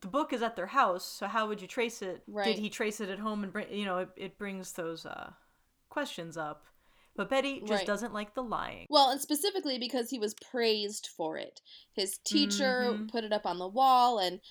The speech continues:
Speaker 2: let, uh,
Speaker 1: Yeah.
Speaker 2: Betty know how wonderful this drawing was and how proud she
Speaker 1: Mm-hmm.
Speaker 2: was. And
Speaker 1: Yeah.
Speaker 2: it's just dishonest.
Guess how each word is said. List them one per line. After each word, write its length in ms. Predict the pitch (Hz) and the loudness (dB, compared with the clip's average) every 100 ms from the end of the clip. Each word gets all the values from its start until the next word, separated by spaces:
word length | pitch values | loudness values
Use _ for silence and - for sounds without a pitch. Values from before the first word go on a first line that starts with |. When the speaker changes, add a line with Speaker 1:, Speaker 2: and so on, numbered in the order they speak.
| - - | -16 2
Speaker 2:
let, 260 | 214 190 - _ _ _ | 4 4 2 _ _ _
uh, 40 | - 196 185 | 4 6 6
Speaker 1:
Yeah. 40 | 180 | 6
Speaker 2:
Betty 280 | 196 190 196 | 4 2 2
know 220 | 208 208 | 2 2
how 160 | 196 190 | 2 -4
wonderful 640 | 208 254 254 277 247 208 | 0 0 0 -4 -2 -2
this 180 | 208 - | -4 -6
drawing 460 | - 285 262 254 254 | 0 4 4 2 0
was 360 | 247 240 233 | 2 2 0
and 100 | 196 | -2
how 140 | 202 165 | -2 -2
proud 340 | - 277 262 | 2 2 4
she 120 | 220 202 | 0 0
Speaker 1:
Mm-hmm. 80 | |
Speaker 2:
was. 400 | 220 214 214 208 - - - _ - | 2 2 2 -2 -10 -20 -20 _ -2
And 540 | 208 196 185 180 185 180 | 0 2 2 2 -2 -6
Speaker 1:
Yeah. 180 | - 180 _ - | -8 -12 _ 0
Speaker 2:
it's 240 | - - | 0 0
just 240 | 226 - - | -2 -2 2
dishonest. 920 | 226 - 180 170 - - - - | 4 4 -2 -4 -8 -12 -12 -12